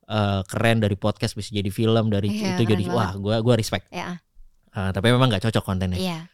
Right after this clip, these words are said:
Speaker 1: Jadi gua pernah nyoba aja karena gua penasaran, gua
Speaker 2: Mm-mm.
Speaker 1: riset apaan sih nih yang rame di Spotify, ini konten-kontennya kayak gimana, gua dengerin.
Speaker 2: Iya.
Speaker 1: Nah, pas gua dengerin, gua skip-skip.
Speaker 2: Mm-mm.
Speaker 1: Tiba-tiba pas gua skip, ada satu episode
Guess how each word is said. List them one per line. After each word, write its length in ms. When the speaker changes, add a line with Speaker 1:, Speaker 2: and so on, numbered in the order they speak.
Speaker 1:
Jadi 220
gua 160
pernah 400
nyoba 360
aja 260
karena 220
gua 140
penasaran, 520
gua 140
Speaker 2:
Mm-mm. 80
Speaker 1:
riset 200
apaan 340
sih 140
nih 180
yang 120
rame 540
di 80
Spotify, 380
ini 80
konten-kontennya 460
kayak 140
gimana, 200
gua 160
dengerin. 440
Speaker 2:
Iya. 220
Speaker 1:
Nah, 180
pas 140
gua 180
dengerin, 520
gua 220
skip-skip. 800
Speaker 2:
Mm-mm. 480
Speaker 1:
Tiba-tiba 420
pas 180
gua 280
skip, 320
ada 180
satu 200
episode 400